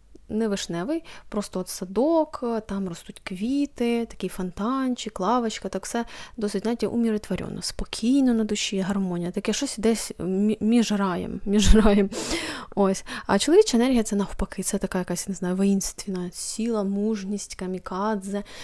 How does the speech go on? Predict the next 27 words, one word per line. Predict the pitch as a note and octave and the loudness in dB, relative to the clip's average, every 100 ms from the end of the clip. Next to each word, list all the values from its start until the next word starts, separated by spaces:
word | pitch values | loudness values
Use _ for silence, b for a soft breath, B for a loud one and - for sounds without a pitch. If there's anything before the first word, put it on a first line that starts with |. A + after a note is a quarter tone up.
| B - | B -12
це | G3+ | -10
щось | G3 F#3+ | -6 -8
таке | - G3 G3 | -8 -8 -6
більше | F#3+ F#3+ - F#3+ | -4 -4 -6 -6
про | G3+ G3 | -6 -4
війну, | G3 F#3+ G3 G3 G#3 A3+ - B B B - | -2 -2 -2 -2 -4 -6 -12 B B B -6
м, | F#3+ F#3+ F#3+ F#3+ - | -4 -2 -2 -4 -4
коли | F#3+ G3 | -4 -2
рицарі | G3 G3+ - F#3+ | -2 -2 -2 -2
на | F#3+ | -2
коні | F#3+ G3 G3 G3 | -2 -2 0 -2
скаче | - - F#3+ F#3+ - | -4 -2 -2 -2 -6
з | - | -10
такими | - F#3+ | -6 -4
доспіхами, | F#3+ - - C4+ G3 F3+ | -4 -2 0 2 0 0
це | - A#3+ | 0 0
щось | - G3+ | 0 2
в | G#3 | 2
моєму | F#3 F3 F3 | 2 0 -2
розумінні, | F#3+ D#4+ E4+ | 4 6 6
то | - G#3 | 6 4
я | A#3 | 6
так | - A3+ A3 | 6 2 2
бачу | F#3+ F#3 - | 0 0 0
мужність | G3 C#4 D#4+ C4 - | 2 4 2 0 -2
і | - | -2
жіночність. | G3 F3+ F3 - - - | -2 -2 -4 -10 -14 -16